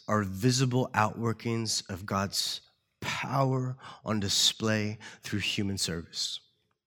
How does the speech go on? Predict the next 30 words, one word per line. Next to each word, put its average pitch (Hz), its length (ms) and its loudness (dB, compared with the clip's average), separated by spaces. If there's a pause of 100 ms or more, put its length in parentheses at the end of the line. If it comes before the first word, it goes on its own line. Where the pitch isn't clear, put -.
(1120)
Look, 107 140 -2
you're, 131 340 6 (760)
you 131 160 4
might 170 180 8
know 147 140 8
what 139 180 2
your 110 100 0
gi-, 104 220 0
not 110 340 2
know 117 200 4
what 110 180 4
your, 107 180 2
you 127 140 2
might 127 160 8
not 123 120 6
know 127 120 6
what 110 140 0
your 107 80 0
gifts 104 280 2
are. 95 200 0 (2500)
Let's 135 160 0
talk 190 260 -2
about 107 260 -4
that. - 160 -12 (1200)
Let's 131 140 0
help 151 220 2
you 151 80 2
figure 147 360 4
it 131 80 8
out. 135 280 2